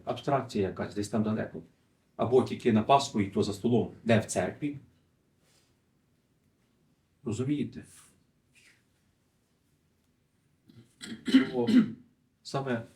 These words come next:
нам цей такий духовний дар церква зберегла і нам передала, і ми з вами маємо можливість користуватися цим безцінним даром, цим покаянним каноном.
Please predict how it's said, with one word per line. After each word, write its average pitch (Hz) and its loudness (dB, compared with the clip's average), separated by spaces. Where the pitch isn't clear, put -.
нам 170 0
цей 117 -2
такий 117 -4
духовний 117 0
дар 156 0
церква 113 -2
зберегла 139 4
і 120 -2
нам 156 0
передала, 135 2
і 120 -2
ми 127 0
з 113 -2
вами 120 0
маємо 113 0
можливість 107 -4
користуватися 117 0
цим 110 -2
безцінним 117 -2
даром, 92 -8
цим 107 -6
покаянним 110 -2
каноном. 101 -8